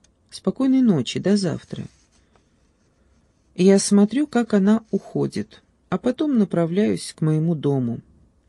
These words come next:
Мне бы радоваться, но у меня осталось всего четыре ночи.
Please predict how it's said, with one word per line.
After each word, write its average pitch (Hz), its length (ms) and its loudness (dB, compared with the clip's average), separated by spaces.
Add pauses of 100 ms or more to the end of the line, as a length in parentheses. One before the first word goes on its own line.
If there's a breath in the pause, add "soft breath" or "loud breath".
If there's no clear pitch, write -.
(1040)
Мне 180 260 4
бы 202 200 6
радоваться, 185 840 0 (840)
но 220 300 6
у 233 80 2
меня 285 340 2
осталось 294 680 -4 (100)
всего 294 440 -2
четыре 269 460 -4
ночи. 240 560 -2